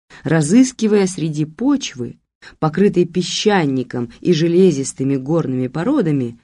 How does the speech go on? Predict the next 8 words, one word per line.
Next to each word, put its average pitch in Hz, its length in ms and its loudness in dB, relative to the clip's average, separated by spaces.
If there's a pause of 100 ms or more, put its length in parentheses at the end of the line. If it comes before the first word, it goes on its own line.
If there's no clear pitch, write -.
(480)
истоки 220 600 2
реки 214 420 0
Аделаид, 180 840 -2 (300)
впадающей 202 920 0
в 151 60 -6
залив 151 520 -2
Ван 160 320 0
Димена. 107 540 -6